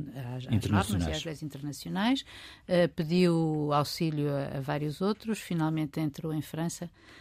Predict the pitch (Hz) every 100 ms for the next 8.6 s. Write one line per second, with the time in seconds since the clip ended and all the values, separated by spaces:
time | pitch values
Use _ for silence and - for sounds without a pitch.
0 | - - 175 156 151 147 - - 147 139
1 | 147 139 143 139 135 131 - 143 135 131
2 | 135 135 135 - 180 175 196 - _ -
3 | - - - 185 180 175 175 170 165 160
4 | 160 160 170 160 - 175 170 - 180 180
5 | 254 - 160 143 - 151 143 139 135 -
6 | - - 147 147 139 135 127 123 - -
7 | 156 143 135 135 139 - - - 139 135
8 | 139 - 143 131 - 131